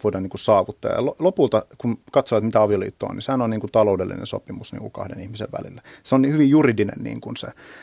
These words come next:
ää, ja, ja nekin voi, senkin voi ohittaa tekemällä erilliset sopimukset, jolloin mitä siitä avioliitosta jää, niin se on niin kuin, ää, mun mielestä se on niin kuin tunnustus, ää, niin kuin rakkaudesta, ää,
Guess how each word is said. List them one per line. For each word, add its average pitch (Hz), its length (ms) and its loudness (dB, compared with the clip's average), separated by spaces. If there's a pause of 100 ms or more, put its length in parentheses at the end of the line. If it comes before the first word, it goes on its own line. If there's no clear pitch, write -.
(200)
ää, 92 280 -2 (200)
ja, 107 220 2
ja 127 100 4
nekin 143 240 4
voi, 123 160 2
senkin 123 200 0
voi 127 120 6
ohittaa 117 340 2
tekemällä 110 340 2
erilliset 117 380 2
sopimukset, - 720 -2 (460)
jolloin 139 380 8
mitä 185 200 2
siitä 151 380 2
avioliitosta 117 520 2
jää, 123 220 4
niin 101 80 0
se 110 80 -2
on 117 100 0
niin 117 140 0
kuin, 117 260 -2 (480)
ää, 107 320 0 (400)
mun 139 160 2
mielestä 123 160 -2
se 131 60 0
on 120 40 -2
niin 120 80 -2
kuin 123 180 -6
tunnustus, 113 720 0 (640)
ää, 101 420 2
niin 104 140 -4
kuin 110 120 -2
rakkaudesta, 95 960 2 (880)
ää, 95 320 -2